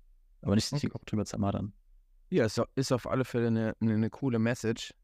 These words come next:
Speaker 2: Ähm, screw it, just do it.
Speaker 1: Ja.
Speaker 2: Ähm, einfach, einfach mal los,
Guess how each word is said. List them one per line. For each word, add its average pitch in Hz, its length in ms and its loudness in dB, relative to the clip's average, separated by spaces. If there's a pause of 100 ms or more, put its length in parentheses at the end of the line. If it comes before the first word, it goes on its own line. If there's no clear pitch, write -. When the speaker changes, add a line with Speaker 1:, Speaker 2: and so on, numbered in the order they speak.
(140)
Speaker 2:
Ähm, 101 260 0
screw 120 360 2
it, - 240 -4 (340)
just - 300 -2
do 117 160 4
it. 143 200 2 (500)
Speaker 1:
Ja. 104 300 0
Speaker 2:
Ähm, 98 320 2
einfach, 101 440 0
einfach 110 300 0
mal 107 220 2
los, 104 480 -2